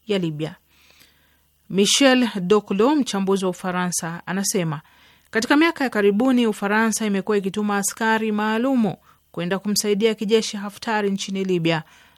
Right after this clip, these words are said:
au hata kufanya nchini humo mashambulio ya ndege za kivita kwa maslahi yake. Nafasi ya Ufaransa katika kuzikoloni nchi nyingi za bara la Afrika katika karne zilizopita na sasa kwa kutumia,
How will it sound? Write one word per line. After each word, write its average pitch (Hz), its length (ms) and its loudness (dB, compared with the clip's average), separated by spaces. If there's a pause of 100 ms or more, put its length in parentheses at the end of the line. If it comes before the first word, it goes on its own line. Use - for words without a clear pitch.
(100)
au 190 200 2
hata 240 460 0
kufanya 202 500 -4
nchini 190 280 -6
humo 196 420 -2
mashambulio 190 760 0 (340)
ya 190 120 2
ndege 180 300 2
za 170 140 -4
kivita 170 480 -6 (380)
kwa 190 120 -8
maslahi 170 460 -4
yake. 160 340 -10 (840)
Nafasi 220 460 0
ya 220 60 4
Ufaransa 220 520 0
katika 214 280 -6
kuzikoloni 214 600 0
nchi 202 180 -4
nyingi 208 240 0
za 196 140 -4
bara 196 280 0
la 190 180 -4
Afrika 202 460 -6
katika 190 300 -8
karne 190 280 -4
zilizopita 196 640 -4 (500)
na 175 340 -2
sasa 208 640 -2
kwa 196 120 -10
kutumia, 190 540 -2